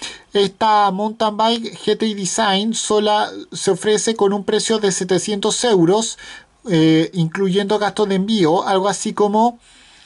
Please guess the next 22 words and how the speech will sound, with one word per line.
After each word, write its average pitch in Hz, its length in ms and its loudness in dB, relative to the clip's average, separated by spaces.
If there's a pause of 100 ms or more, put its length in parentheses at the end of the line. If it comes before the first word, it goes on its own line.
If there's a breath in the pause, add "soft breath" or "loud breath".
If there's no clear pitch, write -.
(340 loud breath)
algo 190 240 2
así 208 180 -2
como 208 260 0
quinientos 202 640 0
mil 196 220 -2
pesos. 220 560 0
Como 175 260 2
ya 196 280 2
se 220 120 -2
puede 220 220 0
imaginar, 202 580 -2
en 190 120 -2
este 196 240 0
caso 202 320 0
no 185 120 4
es 175 140 0
una 208 160 0
bicicleta 202 600 0
cien 208 180 -4
por 208 120 -4
ciento 196 280 -2
eléctrica, 196 680 0